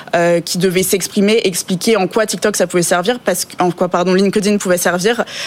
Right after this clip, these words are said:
euh, parce que c'est vrai que c'est quand même un réseau qui est fondamental pour les jeunes.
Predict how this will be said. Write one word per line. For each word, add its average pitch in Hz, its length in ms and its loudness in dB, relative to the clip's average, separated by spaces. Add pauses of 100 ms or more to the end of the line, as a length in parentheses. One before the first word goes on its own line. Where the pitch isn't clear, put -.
(120)
euh, 165 120 2
parce 175 180 0
que 196 60 -2
c'est 185 140 2
vrai 208 140 2
que - 80 -8
c'est 220 460 0
quand 214 140 0
même 208 260 2
un 180 80 4
réseau 180 240 2
qui 196 160 0
est 175 40 2
fondamental 190 680 0 (280)
pour 196 200 0
les 185 100 2
jeunes. 220 320 2